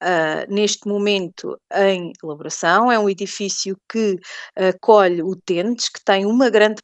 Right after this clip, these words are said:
parte dos serviços, eh, do Hospital Sousa Martins, a medicina interna, a cardiologia, os A V Cs,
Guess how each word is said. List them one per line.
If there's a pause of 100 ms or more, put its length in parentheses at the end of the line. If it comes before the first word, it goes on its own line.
parte
dos
serviços, (380)
eh,
do
Hospital
Sousa
Martins,
a
medicina
interna,
a
cardiologia,
os
A
V
Cs,